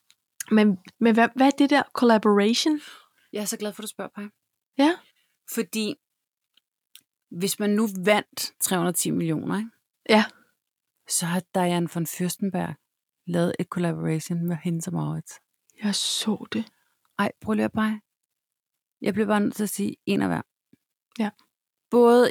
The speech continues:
Speaker 2: i vaser og bakker og kjoler og bukser.
Speaker 1: Jamen,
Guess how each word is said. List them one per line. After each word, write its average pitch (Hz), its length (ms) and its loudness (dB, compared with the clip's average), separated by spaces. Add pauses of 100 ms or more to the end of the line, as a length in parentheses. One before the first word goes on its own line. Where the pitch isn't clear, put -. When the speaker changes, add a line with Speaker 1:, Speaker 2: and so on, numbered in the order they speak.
Speaker 2:
i 180 280 0 (200)
vaser 220 540 2
og 180 300 0 (100)
bakker 185 500 4
og 180 340 0
kjoler 220 520 2
og 190 360 2
bukser. 190 500 -2 (680)
Speaker 1:
Jamen, 185 400 4